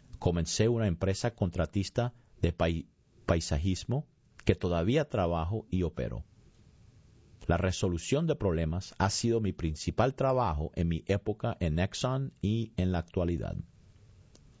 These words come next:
Por favor, describa sus dos o tres prioridades si fuera electo. El gasto superfluo y la libertad constitucional.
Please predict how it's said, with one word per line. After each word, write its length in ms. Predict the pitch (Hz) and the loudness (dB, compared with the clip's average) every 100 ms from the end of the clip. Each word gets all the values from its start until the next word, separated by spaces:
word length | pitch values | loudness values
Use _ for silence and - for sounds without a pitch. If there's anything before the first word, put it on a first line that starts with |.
| - - - - - - - - - - - | -20 -20 -20 -20 -20 -20 -20 -20 -20 -20 -2
Por 140 | 104 | -2
favor, 300 | 92 107 147 | 2 2 2
describa 520 | 175 - 101 80 85 | 0 -2 -2 0 -2
sus 240 | 104 101 71 | -2 -2 0
dos 220 | 95 107 | 0 0
o 80 | 147 | 0
tres 240 | - 104 - | 0 -2 -2
prioridades 760 | 113 104 98 73 60 78 - - | 0 2 2 0 -2 -4 -6 -8
si 180 | - - | 0 0
fuera 280 | - 73 | 0 0
electo. 440 | 92 120 147 - - - - - - - - - - - - - - - - - - | 0 0 -2 -12 -16 -20 -20 -20 -20 -20 -20 -20 -20 -20 -20 -20 -20 -20 -20 -20 -4
El 180 | - 85 | 0 0
gasto 520 | 80 101 107 - 67 - | 2 0 -2 -6 -6 -8
superfluo 840 | - 95 - 82 73 110 120 165 170 _ _ _ - - - | -4 -4 -2 -6 -4 -2 0 -2 -8 _ _ _ -20 -20 -2
y 120 | 87 | 0
la 140 | 82 78 | 2 0
libertad 520 | 78 73 - 92 110 | 0 -2 0 0 0
constitucional. 1000 | - 107 - 78 - - 58 50 - | -4 -4 -6 -6 -6 -4 -6 -6 -8